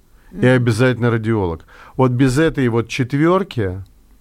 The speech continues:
Speaker 1: онкоконсилиум не считается возможным. Более того, мы хотели предостеречь пациентов, что если этот онкоконсилиум не проводится,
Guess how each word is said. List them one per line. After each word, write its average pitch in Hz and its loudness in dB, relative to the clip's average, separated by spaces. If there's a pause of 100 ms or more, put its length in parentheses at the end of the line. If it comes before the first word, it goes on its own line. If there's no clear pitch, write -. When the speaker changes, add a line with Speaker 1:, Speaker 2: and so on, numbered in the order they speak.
(360)
Speaker 1:
онкоконсилиум 123 0
не 123 4
считается 107 -2
возможным. 113 0 (460)
Более 131 2
того, 85 -6 (260)
мы 117 0
хотели 127 2
предостеречь 127 -2
пациентов, 123 -2
что - -2
если 117 0
этот 113 -4
онкоконсилиум 120 2
не 143 4
проводится, 101 -4